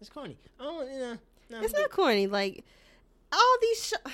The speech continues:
Speaker 2: <sighs> they deserve a reunion. I want, like,
Speaker 1: I
Speaker 2: they're
Speaker 1: don't
Speaker 2: not gonna
Speaker 1: like
Speaker 2: do, like, a
Speaker 1: none of this reunion shit. That's what I'm saying.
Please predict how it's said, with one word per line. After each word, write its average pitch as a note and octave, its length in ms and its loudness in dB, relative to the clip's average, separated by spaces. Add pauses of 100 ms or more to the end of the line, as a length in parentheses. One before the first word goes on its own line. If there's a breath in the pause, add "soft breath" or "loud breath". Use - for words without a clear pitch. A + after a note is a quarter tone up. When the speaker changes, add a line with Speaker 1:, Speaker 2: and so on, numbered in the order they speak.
Speaker 2:
<sighs> - 220 -20
they C4 320 -2
deserve F4+ 360 4
a E4 60 2
reunion. C#4 520 4
I B3 120 8
want, C#4+ 320 -2
like, - 200 4
Speaker 1:
I - 40 -8
Speaker 2:
they're F4 80 4
Speaker 1:
don't F#4+ 80 6
Speaker 2:
not E4+ 180 6
gonna D4 200 2
Speaker 1:
like C4 80 0
Speaker 2:
do, C#4 200 0
like, A#3+ 220 4
a - 20 0
Speaker 1:
none B3+ 200 2
of B3 120 2
this A#3 180 -2
reunion G#3+ 500 0
shit. G3 340 4
That's B3 160 8
what C#4+ 80 2
I'm B3 60 0
saying. A#3+ 140 -2